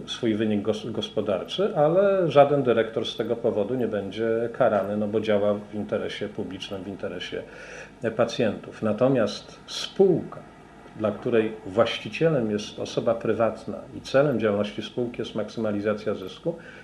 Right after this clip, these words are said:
nie przyjmie pacjenta ponad limit, chyba że on będzie w stanie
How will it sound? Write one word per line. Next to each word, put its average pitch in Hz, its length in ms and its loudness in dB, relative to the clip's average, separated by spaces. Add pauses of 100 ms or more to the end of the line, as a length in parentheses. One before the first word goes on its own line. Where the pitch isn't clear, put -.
(120)
nie 196 160 4
przyjmie 190 520 2
pacjenta 104 520 -2
ponad 104 380 0
limit, 107 240 -4
chyba 196 300 6
że 180 180 6
on 156 120 2
będzie 143 280 0
w - 60 -10
stanie 113 440 0